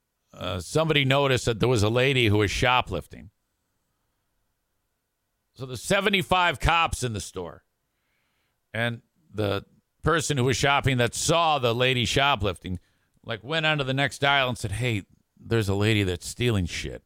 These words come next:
I just saw her put it in her jacket or her purse or whatever." And so the cop says, "Okay," and, uh, starts observing her. The lady walks out of the store.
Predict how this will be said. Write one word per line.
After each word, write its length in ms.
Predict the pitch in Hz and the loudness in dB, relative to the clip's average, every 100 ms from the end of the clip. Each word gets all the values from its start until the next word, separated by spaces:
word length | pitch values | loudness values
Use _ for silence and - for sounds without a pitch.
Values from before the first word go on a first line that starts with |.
| - | -6
I 80 | 92 | -2
just 280 | 95 107 - | 0 0 0
saw 200 | 113 107 | 2 2
her 80 | |
put 280 | - - 120 | 0 0 0
it 100 | 113 | 2
in 120 | 104 | 0
her 220 | 98 87 82 | 0 -2 -4
jacket 540 | 76 104 101 92 92 | -2 2 2 0 -2
or 140 | 87 | -2
her 80 | 85 | -4
purse 380 | - 107 107 - | -2 0 0 -4
or 40 | 78 | -14
whatever." 360 | 69 69 - _ _ _ _ _ _ _ - | -14 -20 -20 _ _ _ _ _ _ _ -12
And 120 | 85 | -10
so 180 | - 87 | -6 -6
the 100 | - | -6
cop 260 | - 87 - | -4 -2 -2
says, 200 | 95 87 | -4 -4
"Okay," 400 | 87 92 90 - _ _ _ - | -4 -2 -2 -4 _ _ _ -8
and, 260 | 95 85 | -4 -2
uh, 260 | 90 90 82 _ _ _ _ _ _ _ _ _ - | -2 -2 -4 _ _ _ _ _ _ _ _ _ -18
starts 360 | - 123 117 101 | -2 0 0 -2
observing 480 | 85 110 117 95 | 0 2 2 0
her. 180 | 78 85 _ _ _ | 0 -4 _ _ _
The 100 | - | -10
lady 440 | 117 135 120 113 - | -2 0 2 0 -2
walks 460 | 101 117 127 - 131 | 0 2 2 2 2
out 180 | 120 | 2
of 60 | 104 | 2
the 80 | 95 | -2
store. 480 | - 127 110 101 | 0 2 4 2